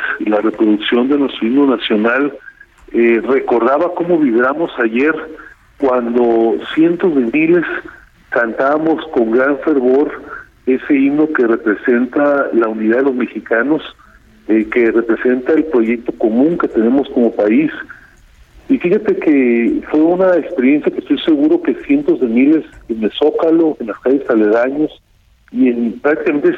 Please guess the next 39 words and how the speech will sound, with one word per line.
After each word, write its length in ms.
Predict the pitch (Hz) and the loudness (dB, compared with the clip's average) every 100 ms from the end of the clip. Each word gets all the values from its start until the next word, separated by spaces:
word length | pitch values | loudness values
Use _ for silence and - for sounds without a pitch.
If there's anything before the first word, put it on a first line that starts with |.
| - | 0
cientos 320 | 165 143 165 | -2 0 0
del 140 | 151 | -2
país, 340 | 117 117 151 156 - - - - - | 0 0 0 -2 -8 -14 -16 -20 -8
eh, 120 | 113 | -4
no 160 | 127 151 | 0 2
van 120 | 180 | 2
a 20 | |
olvidar 280 | 165 139 143 | 2 2 2
nunca. 360 | 170 180 180 - - - - _ - | 0 -2 -2 -6 -8 -20 -20 _ -6
La 100 | 127 | -4
mayor 320 | 127 139 175 | 2 2 2
parte 260 | 185 185 196 | 0 -2 -2
de 60 | |
los 80 | - | -4
que 60 | - | -6
estábamos 420 | - 160 170 156 131 | -2 0 0 -2 0
ahí, 340 | 127 156 170 - _ _ _ | 0 0 -2 -8 _ _ _
eh, 60 | - | -6
nunca 720 | 113 123 196 220 208 196 190 | -2 0 2 2 0 0 0
habían 340 | 127 131 151 170 | 0 0 0 -2
estado 540 | 156 - 143 156 170 165 - - - | -4 -2 2 2 0 -2 -12 -20 -6
en 140 | 120 | 0
una 260 | 131 147 160 | 2 2 0
manifestación 640 | 151 123 - - - 139 | -2 -4 -6 -10 -4 0
de 60 | 143 | 0
este 180 | - 139 | -2 -10
tipo, 460 | - 160 - 170 175 - - _ - - | -8 -6 -2 -2 -4 -10 -16 _ -20 -4
y 80 | 151 | -2
sin 180 | - 131 | 2 2
embargo, 600 | 123 147 165 202 196 180 | 2 2 2 2 4 4
la 200 | 131 120 117 | 2 2 0
causa 380 | 147 175 175 165 | 0 0 0 -4
de 160 | 131 | -4
Jesús 180 | - 127 | -6 -4
Martín 340 | 123 - 139 | -4 0 -2
que 140 | 131 123 | 0 0
nos, 200 | 120 107 - | 0 -2 0
eh, 280 | 117 110 104 - | 2 4 0 -2
convocó, 640 | 123 110 - - 135 175 | -4 -2 -2 0 0 0